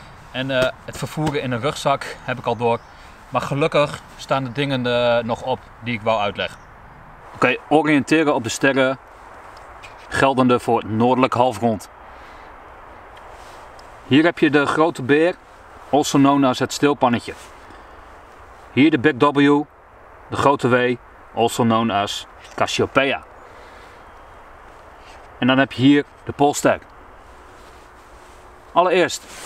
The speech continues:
het beeld, het sterrenbeeld kan draaien. De aarde draait, dus het kan zo staan. Zo. Zo.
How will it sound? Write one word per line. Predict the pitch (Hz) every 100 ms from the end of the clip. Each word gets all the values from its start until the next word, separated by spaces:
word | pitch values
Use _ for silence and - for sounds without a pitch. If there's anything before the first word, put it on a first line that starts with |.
| - - - - - - -
het | 120
beeld, | 107 180 196 - - - - - - - -
het | -
sterrenbeeld | - 175 135 143 165
kan | - 143
draaien. | 120 151 160 113 82 - - - - - - - - - - - -
De | -
aarde | 120 151
draait, | 127 139 156 170 -
dus | 120
het | 117
kan | - 123
zo | 107 127
staan. | 131 139 131 139 - - - - - - - - - - - - - - - - - - - - - - - - - - - - - - - - - - - - - - -
Zo. | - 110 113 123 - - - - - - - - - - - - - - - - - - - - - - - - - - - - - - - - - - - - -
Zo. | - - 107 117